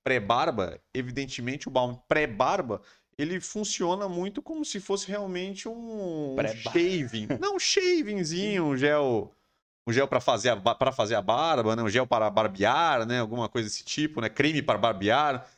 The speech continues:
Speaker 1: Ele entra nesse, nessa categoria, né?
Speaker 2: É, porque ele acaba amolecendo ali um pouco os pelos que você vai, vai fazer.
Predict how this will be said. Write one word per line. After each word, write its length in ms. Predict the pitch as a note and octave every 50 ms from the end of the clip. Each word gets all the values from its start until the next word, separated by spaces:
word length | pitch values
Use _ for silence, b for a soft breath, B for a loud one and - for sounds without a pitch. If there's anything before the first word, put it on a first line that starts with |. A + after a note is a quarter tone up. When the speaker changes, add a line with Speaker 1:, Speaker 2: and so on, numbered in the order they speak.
| B B B -
Speaker 1:
Ele 240 | - D3 D#3+ D#3+
entra 260 | D3+ D#3+ E3+ D#3 F3+ F3
nesse, 840 | F3 E3+ E3+ - - F#3+ F#3+ F#3 F3+ F3 E3 D3+ C#3 B2 G#2+ F#2+ - b b b b b b b _ _ _ -
nessa 360 | A2 A2+ B2+ C3 - - D3
categoria, 800 | - D3+ D#3 D#3 F3+ E3+ F#3 G#3+ A3+ F#3 E3+ E3 C#3+ A#2+ F#2+ G#2+
né? 160 | A2+ A#2 - -
Speaker 2:
É, 60 | G3+
porque 120 | - -
ele 80 | C3+ B2+
acaba 220 | B2 B2 B2+ C3+
amolecendo 680 | C3 C3+ C#3 C#3+ C#3+ C3 B2+ - - A#2+ A#2+ B2 A#2 G#2+
ali 160 | G2 G2 G2
um 100 | G2+ G#2
pouco 500 | G2 G#2 G2+ G2 - F#2 F#2 F#2 - - F#2+
os 140 | - -
pelos 360 | - - G#2 G#2+ G#2 G2+ F#2+ -
que 100 | - F#2
você 440 | F#2+ F#2+ - - F#2+ F#2+ F#2+ F2+
vai, 340 | F2 F2+ F#2 F2+ F2+ F2+ E2+
vai 160 | D#2+ F2+ F2+
fazer. 520 | - - A#2 A#2 G#2+ G#2 G#2+ A#2 C3 -